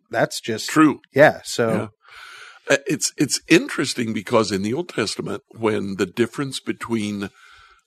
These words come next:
Speaker 2: unintentional murder and intentional murder is described, one of the common ways to describe intentional, no, one of the common ways to describe unintentional murder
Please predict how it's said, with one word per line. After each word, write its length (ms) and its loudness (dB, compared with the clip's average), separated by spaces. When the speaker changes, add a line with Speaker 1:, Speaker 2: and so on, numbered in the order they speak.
Speaker 2:
unintentional 1040 2
murder 640 2
and 300 -6
intentional 1040 -2
murder 540 -4
is 220 -2
described, 800 -2
one 160 6
of 60 2
the 80 0
common 480 2
ways 320 0
to 100 -10
describe 680 -4
intentional, 1120 -4
no, 220 -2
one 180 2
of 60 -4
the 60 0
common 500 -2
ways 440 -2
to 100 -8
describe 600 -4
unintentional 1000 2
murder 440 -10